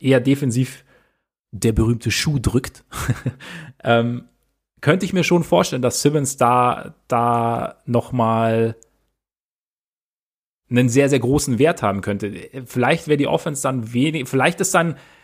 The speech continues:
vielleicht müsste aber dann auch mehr passen im Endeffekt. Also weißt du, weil die Offense mit Kyrie und Harden und Durant und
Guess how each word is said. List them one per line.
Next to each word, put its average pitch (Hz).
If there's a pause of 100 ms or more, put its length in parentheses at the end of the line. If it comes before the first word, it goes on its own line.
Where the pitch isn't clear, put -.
(1700)
vielleicht 170
müsste 175
aber 143
dann 139
auch 147
mehr 135
passen -
im 98
Endeffekt. 101
Also 107
weißt 139
du, 135
weil 120
die 123
Offense 131
mit 165
Kyrie 139
und 131
Harden 131
und 143
Durant 131
und 156